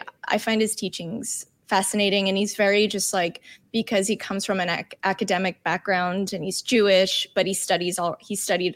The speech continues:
all religions. He's just very relatable, and, and I find him really funny. Um, but he said that for a while he put a picture of Donald Trump, I hope I'm saying this correctly, but that he put a picture of Donald Trump on his altar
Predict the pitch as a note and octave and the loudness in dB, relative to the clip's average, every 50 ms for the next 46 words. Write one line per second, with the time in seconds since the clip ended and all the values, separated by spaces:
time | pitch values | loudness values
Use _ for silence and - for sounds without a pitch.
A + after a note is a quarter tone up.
0 | - F#3 F3+ D#3 F3+ F3 G3+ A3+ A3+ A#3 A#3+ A3+ G#3+ - A3+ G#3+ A3 A#3 A3+ - | -2 -2 -2 -2 0 2 2 2 4 4 4 2 2 2 0 0 2 0 0 -2
1 | - - - - - - - - - _ _ _ _ G#3+ G#3 G3+ G#3 G3 G3 G3+ | -4 -8 -14 -20 -20 -20 -20 -20 -20 _ _ _ _ 2 4 4 6 6 4 4
2 | G3 G#3 G3 F#3 F3+ F#3 F#3 G3+ F3+ F#3 F3 F3 F3 D#3+ - - - - - - | 4 2 2 2 2 2 0 0 0 0 0 0 -2 -2 -4 -6 -8 -10 -10 -8
3 | G3 F#3+ F3+ - F3+ - F3+ F#3+ G3 F#3+ F#3 F#3 F3+ - - - - _ _ _ | -8 -6 -6 -6 -6 -6 -4 -4 -4 -4 -4 -4 -4 -6 -6 -10 -14 _ _ _
4 | _ - - - F#3 F3 E3+ D#3+ D3 A3+ - _ - - - - - - - _ | _ -16 -8 -4 -4 -4 -4 -6 -8 -10 -12 _ -20 -20 -20 -20 -20 -20 -20 _
5 | _ - - G#3+ G#3 G#3 G3 F3+ F3+ D#3+ D#3+ F#3 G#3+ B3 - _ - - - G#3 | _ -2 2 4 4 4 4 2 0 -2 -4 -4 -6 -8 -12 _ -4 2 4 4
6 | F#3+ G3+ - - - B3+ B3 A#3+ B3 B3 - - - A#3+ A#3 A3+ A3 F#3+ A3 G3+ | 4 4 0 -2 2 2 4 4 4 2 2 2 2 4 4 4 4 4 4 2
7 | F#3 - - - - G#3+ G#3 G3 F#3+ F#3+ F#3 F#3+ F#3 F#3 F#3+ G3 F#3+ F#3 F#3+ - | 2 2 0 -2 0 2 4 4 2 2 2 2 2 4 4 4 4 4 2 0
8 | - G3 F#3 - - - A3 G#3 G#3 G#3+ G#3 - - A3+ G#3 - - - A3+ G3+ | -2 -6 -6 -8 -4 0 0 2 2 0 -2 -4 -6 -6 -4 -4 -4 -2 0 2
9 | G3 F#3 G3 F#3+ F#3 - - - _ _ _ G#3+ G#3+ G3+ G3+ G3+ G3 F3+ - - | 2 2 2 0 -4 -8 -14 -18 _ _ _ -2 0 0 2 0 -2 -2 -4 -8
10 | - - G#3+ F#3 F3+ D#3+ - _ - - _ _ _ _ - B3 B3+ - C4 A#3+ | -6 -4 -2 -2 -4 -4 -8 _ -20 -20 _ _ _ _ -4 -4 -2 -2 -4 -4
11 | - G3+ F3 F3 F#3+ - - - - G#3 G#3 G#3+ A3 - - - F#3 F#3 - - | -2 -4 -6 -6 -6 -6 -6 -6 -8 -8 -8 -10 -10 -10 -6 -6 -6 -4 -4 -4
12 | F#3+ F#3+ F#3+ A3 - _ _ F#3+ G3 F3 - - - - F#3+ - F#3 G#3 G3 - | -6 -6 -6 -8 -14 _ _ 2 2 2 2 0 0 -2 -2 0 -2 -6 -4 0
13 | A#3+ A#3 A3+ C#4 C#4 - A#3+ G#3+ G#3+ G#3 G3+ G3+ F#3+ F#3+ - A#3 G#3+ G#3+ G#3 F#3 | 0 2 2 2 0 0 0 0 2 2 2 2 0 0 0 0 0 0 0 0
14 | F3+ F#3 - - - E3+ F3+ - - - - A3+ | 0 -2 -4 -4 -4 -4 -4 -4 -4 -6 -6 -6